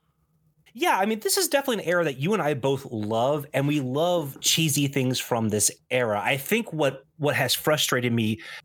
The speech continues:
at least with the first batch of episodes about Forever Knight, was I can see how this can be something that's beyond that.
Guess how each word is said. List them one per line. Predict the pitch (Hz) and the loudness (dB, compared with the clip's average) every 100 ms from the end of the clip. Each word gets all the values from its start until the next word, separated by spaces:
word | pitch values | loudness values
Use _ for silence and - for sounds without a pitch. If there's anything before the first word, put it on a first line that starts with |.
| _ | _
at | 123 127 | -6 -2
least | 143 - | 0 0
with | 131 | -2
the | 123 | -4
first | - 175 170 | 0 -2 0
batch | 127 113 - | -2 0 0
of | |
episodes | 107 110 - 95 95 | -2 0 0 2 0
about | 90 101 | 0 -2
Forever | - 104 95 | 0 0 2
Knight, | 95 98 - | 0 0 0
was | 110 107 98 - - - | 0 0 -2 -6 -16 -4
I | 135 | -2
can | 190 214 | 0 2
see | 143 - 165 160 | 4 4 4 2
how | - 123 | 2 0
this | 113 123 - - - _ _ | 0 2 2 2 -2 _ _
can | - 143 113 95 - _ - | -2 0 0 -6 -18 _ -4
be | 135 117 113 107 110 | 0 2 2 2 2
something | - - 120 127 113 | 2 2 2 0 0
that's | 98 | 0
beyond | - 90 110 - 98 92 76 | -2 -2 -2 0 0 0 -2
that. | 82 65 - - | -4 -4 -6 -8